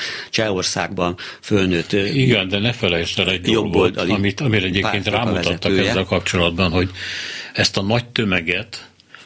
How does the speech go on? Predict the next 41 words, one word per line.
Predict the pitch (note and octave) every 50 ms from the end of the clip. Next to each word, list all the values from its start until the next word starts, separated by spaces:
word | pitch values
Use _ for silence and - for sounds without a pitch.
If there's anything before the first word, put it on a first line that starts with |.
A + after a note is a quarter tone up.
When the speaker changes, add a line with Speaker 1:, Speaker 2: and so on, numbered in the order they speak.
| - -
Speaker 2:
nem | - F#2+ F#2+ A#2+
a | D3+ C#3
szélsőségesek | - - A#2 F#2 E2 - - - - G#2 F#2 E2+ F2 - - F2 -
adták, | - D#2 - - - F2 F2+ A2 G#2+
hanem | - - G2+ F#2 F#2 F#2
nagyon | G2 A#2 A2+ G#2 F#2 F2
sok | - - - -
olyan | G2 F2 E2 E2+
ember, | E2+ E2 E2+ F#2 F2+ G2 G2 G#2+ G#2+ - - -
Speaker 1:
Aki | G3+ - C#3+ C3+
Speaker 2:
aki | A#2+ B2
Speaker 1:
ma | B2
Speaker 2:
megkapta | C3+ C#3+ G#2+ G#2
az | B2 - - A#2 G#2
Speaker 1:
kísérje | F#2+ F#2+ G#2+ F#2
Speaker 2:
első | F#2 E2 F2+ B2
Speaker 1:
vissza. | A2+ - - B2
Speaker 2:
fűtésszámlát. | F2+ - G#2 F2+ D#2+ - - F#2 E2+ E2 F2+ G#2
Nem. | G2 F2
Speaker 1:
Meg | - D3+ F3+ G3
a-, | C4
az | D4 D#4+ E4 -
Speaker 2:
Megkapta | - - D3+ F3 - F3+ E3
Speaker 1:
is, | D3
hát | - -
Speaker 2:
az | C3+ A#2+
első | A#2+ A#2+ A#2 - C#3+
fűtésszámlát. | B2 - A2+ G2 - - - D3 C3+ A#2
Speaker 1:
ezzel | C3+ C3+ D3+
kezdtem. | - - G2 - - - - F#2+ F#2+
Speaker 2:
Igen. | F#2 E2 D2 C#2+ - -
Speaker 1:
De | - - - - - - - - - - - - - -
én | - A#2+ B2+ C3+
azt | C#3 D3+ - -
a | A#2+
következtetést | - - A#2 G#2 G#2 F#2 - - G#2+ G#2 - - G2 F#2 - - G2+ - - -
vélem | G2+ G2+ G#2+ A2+ A#2 G#2 F#2+ F#2 F2+
levonni, | F#2 F#2 F#2+ F2 F2 E2+ E2+ F2+ F2
vagy | E2+ F2 F#2+
ettől | A#2 A#2 A#2 - - F#2 E2+ D#2+
tartok, | - F#2+ E2 D2+ - - - A#2+ - -